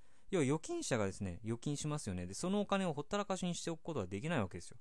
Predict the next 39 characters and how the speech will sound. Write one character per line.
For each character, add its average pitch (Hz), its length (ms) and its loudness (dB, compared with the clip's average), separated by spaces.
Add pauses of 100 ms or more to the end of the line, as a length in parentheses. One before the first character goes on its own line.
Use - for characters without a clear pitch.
(340)
な 175 80 0
ん 190 40 4
で 170 60 4
か 131 60 4
っ - 20 2
て - 80 -4
い 104 40 -2
う - 20 -6
と、 98 100 -2
銀 139 240 2
行 165 240 2
も 170 340 2
金 131 280 2
利 127 100 4
を 123 80 2
払 120 120 2
わ 123 140 4
な 107 120 2
き 95 80 -6
ゃ - 20 -2
い 87 60 -6
け 101 100 -2
な 101 80 2
い 101 60 2
わ 98 100 0
け 92 80 -10
で 90 80 -6
す。 - 180 -10
そ 135 120 -4
の、 147 220 -2
そ - 120 -2
の 151 100 2
お 131 40 0
金 143 180 2
を 120 40 4
運 143 220 2
用 139 200 0
し - 80 -4
て、 117 240 -2